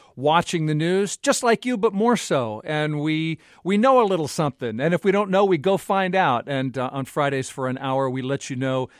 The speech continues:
what happened this week and, uh, and what it means. And by our panel of journalists this week, I mean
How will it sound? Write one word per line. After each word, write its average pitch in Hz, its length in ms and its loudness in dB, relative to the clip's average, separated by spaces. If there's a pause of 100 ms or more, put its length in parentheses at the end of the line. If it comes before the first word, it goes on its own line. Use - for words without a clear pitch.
(380)
what 139 260 0
happened 151 380 0
this 135 160 -4
week 135 400 -6
and, 120 480 -8
uh, 120 40 -8
and 127 360 -6
what 175 140 0
it 190 80 -6
means. 180 720 -8
And 139 760 -2
by 135 520 0
our 123 360 -4 (120)
panel 165 320 -2
of 135 100 -4
journalists 175 480 -6
this 165 220 -8
week, 175 240 -4
I 180 80 2
mean 175 260 0